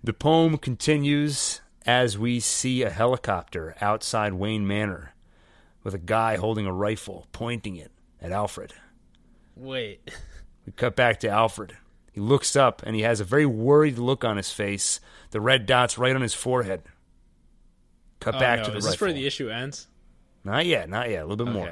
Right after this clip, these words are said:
Speaker 2: okay. But to, to aim, like, a sniper rifle from a helicopter, that's crazy.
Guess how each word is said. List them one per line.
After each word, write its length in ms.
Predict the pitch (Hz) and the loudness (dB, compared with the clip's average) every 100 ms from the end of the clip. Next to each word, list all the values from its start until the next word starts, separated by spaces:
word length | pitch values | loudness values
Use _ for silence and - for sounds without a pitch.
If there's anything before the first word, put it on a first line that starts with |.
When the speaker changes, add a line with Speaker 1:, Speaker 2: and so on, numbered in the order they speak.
| 87 | -10
Speaker 2:
okay. 200 | - 78 - _ _ _ _ _ _ _ _ _ _ _ _ _ - - | -14 -18 -20 _ _ _ _ _ _ _ _ _ _ _ _ _ -20 -10
But 140 | 135 | -6
to, 240 | 156 131 - | -4 -6 -8
to 260 | - - | -14 -8
aim, 400 | 135 170 202 196 - _ _ _ _ | -4 -2 -2 -6 -12 _ _ _ _
like, 280 | 127 113 - | -10 -10 -10
a 80 | 107 | -12
sniper 420 | - - 117 127 131 | -10 -6 -6 -6 -6
rifle 360 | 139 135 151 | -6 -6 -8
from 220 | 139 117 98 | -10 -12 -12
a 60 | |
helicopter, 680 | 104 123 - - - 143 143 - _ _ _ _ _ _ _ _ _ _ _ _ _ _ _ _ | -10 -10 -6 -6 -6 -10 -14 -20 _ _ _ _ _ _ _ _ _ _ _ _ _ _ _ _
that's 220 | 110 110 | -12 -10
crazy. 400 | - 101 104 - | -12 -12 -12 -14